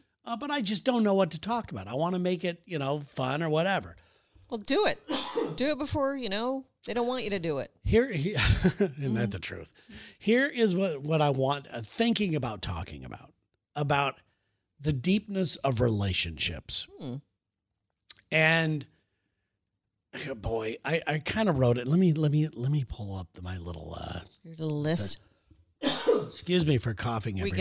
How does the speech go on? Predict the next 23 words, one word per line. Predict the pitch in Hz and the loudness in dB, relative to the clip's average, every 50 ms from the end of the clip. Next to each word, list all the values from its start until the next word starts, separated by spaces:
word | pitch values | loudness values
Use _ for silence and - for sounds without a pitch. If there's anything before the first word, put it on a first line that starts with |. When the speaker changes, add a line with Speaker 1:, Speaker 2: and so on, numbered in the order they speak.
| 190 180 | 4 4
Speaker 2:
a, | 170 | 4
Speaker 1:
everybody. | 165 160 175 | 2 2 2
Speaker 2:
we | 202 190 | 2 4
got | 196 175 - | 4 2 2
lingering | 170 180 185 185 180 185 185 175 170 170 165 160 156 - _ | 0 0 0 0 0 0 0 0 0 0 -2 -4 -6 -8 _
covid | - - 180 175 165 165 147 135 - | -8 -4 -4 -4 -2 -4 -6 -6 -8
cough. | - 147 131 110 123 - - - - - - - _ _ | -8 -8 -6 -6 -6 -8 -12 -16 -20 -20 -20 -20 _ _
Speaker 1:
I | - 156 165 | -2 0 0
think | 220 240 220 | 0 0 -2
it's | 180 139 - - - - 143 127 | -2 -4 -6 -10 -12 -12 -12 -8
also, | 120 139 165 175 - - 190 151 135 123 120 113 | -4 -2 0 2 4 4 4 4 4 2 0 -2
um, | 113 110 110 110 104 104 104 101 98 98 | -4 -6 -6 -4 -4 -6 -6 -6 -4 -2
Speaker 2:
Yeah, | 165 160 156 | 0 0 0
this | 147 175 | 0 0
Speaker 1:
like | 123 113 - | -2 0 2
you | 170 | 2
said, | 156 151 156 | 2 2 2
Speaker 2:
pollen | 156 151 135 110 | 2 2 2 2
Speaker 1:
the | 113 | 0
Speaker 2:
probably. | 110 - 135 127 131 135 | -2 -2 -2 -2 -2 0
Speaker 1:
pollen. | 147 147 131 120 | 0 2 2 2
Maybe | 120 127 143 156 | 2 2 2 0
that's, | 147 151 - - | 0 0 -2 -6